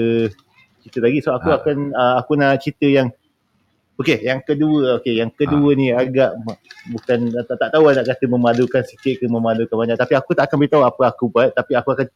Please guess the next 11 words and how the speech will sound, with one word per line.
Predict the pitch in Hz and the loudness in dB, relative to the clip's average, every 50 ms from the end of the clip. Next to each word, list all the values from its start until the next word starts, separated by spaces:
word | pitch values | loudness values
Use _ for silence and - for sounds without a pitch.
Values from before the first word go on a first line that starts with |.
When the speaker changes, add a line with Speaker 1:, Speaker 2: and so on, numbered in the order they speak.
| _ _ | _ _
Speaker 1:
beritahu | 139 131 147 151 - 170 156 151 151 147 143 | -10 -8 -4 0 2 2 2 2 2 0 0
dulu | 139 127 135 151 160 | -2 -2 -2 -2 -4
macam | 156 147 - 143 | -4 -6 -6 -6
minggu | 139 139 139 139 | -4 -4 -4 -4
lepas, | 127 - 160 170 - | -2 -2 -2 -2 -2
sikit | - 135 - 127 117 | -6 -8 -6 -4 -2
ada | 127 120 | -2 -2
cerita | 107 - 117 - - 113 107 | -4 -6 -12 -12 -10 -10 -10
dulu. | 101 101 101 101 95 98 - - | -10 -12 -16 -14 -12 -12 -10 -10
Okey. | - - - - | -12 -12 -14 -18
Speaker 2:
Okey. | - - 82 | -14 -12 -12